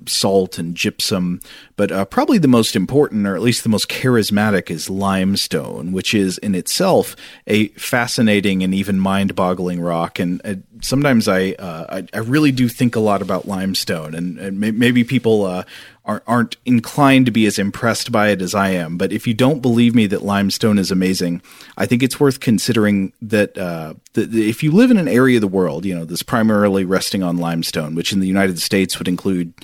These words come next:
huge portions of, like, Florida and the coastal Southeast, big parts of the Midwest. If you live in a place like that, dominated by this, uh, this carbonate rock, you are walking around every day on rock that is probably mostly built out of dead bodies.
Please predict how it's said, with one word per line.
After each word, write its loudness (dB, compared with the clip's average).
huge 2
portions 0
of, -14
like, -12
Florida 0
and 0
the -4
coastal -6
Southeast, 0
big -4
parts -4
of -10
the -8
Midwest. -2
If -4
you -2
live 4
in 4
a 2
place 0
like -4
that, -4
dominated 2
by 2
this, -4
uh, 0
this -6
carbonate 0
rock, -2
you 2
are 6
walking 2
around 4
every 4
day 4
on 0
rock 0
that -4
is -4
probably 0
mostly 2
built -4
out -4
of -12
dead -6
bodies. -8